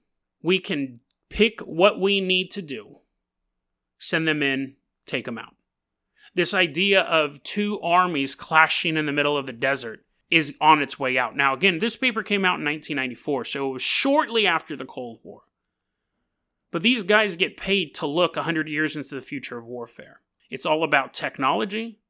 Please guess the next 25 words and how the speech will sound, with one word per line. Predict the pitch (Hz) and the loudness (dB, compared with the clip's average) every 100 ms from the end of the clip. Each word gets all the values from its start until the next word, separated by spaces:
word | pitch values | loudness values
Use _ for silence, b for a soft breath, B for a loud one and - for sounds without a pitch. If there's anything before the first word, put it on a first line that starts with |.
| _ _ _ _ - | _ _ _ _ -16
It's | 143 - | -12 -2
all | 151 151 160 156 | 4 6 6 2
about | 135 123 120 - - | 2 0 -2 -6 -8
smaller | - - 156 156 156 156 147 | -2 -2 2 6 6 6 4
engagements. | 131 123 120 107 - - - - - _ _ _ _ _ - | 2 -2 -6 -6 -14 -20 -20 -20 -20 _ _ _ _ _ -12
Before | 139 - 196 202 | -6 2 4 4
the | 180 | 2
World | 170 190 190 | 0 0 2
Trade | 202 180 | 0 0
Center | 190 180 | 0 0
got | 175 160 | 0 2
blown | 165 160 160 | 2 4 4
up | 165 - 123 | 2 -2 -4
by | 117 123 | 0 2
Al | 147 165 196 | 6 6 6
Qaeda, | 226 254 208 143 147 - _ _ _ _ 131 | 4 4 6 2 0 -6 _ _ _ _ -12
I | |
don't | 131 | -8
know, | 147 151 | -6 -4
internal | 143 - 156 147 | -6 -4 -2 -2
explosions, | 143 - 151 127 123 | -4 -4 -4 -4 -8
but | - 156 | -4 -4
before | 156 - 175 185 190 180 | -4 -2 2 4 2 0
nine | 165 170 | 4 4
eleven, | 180 185 143 120 113 | 4 0 0 -2 -16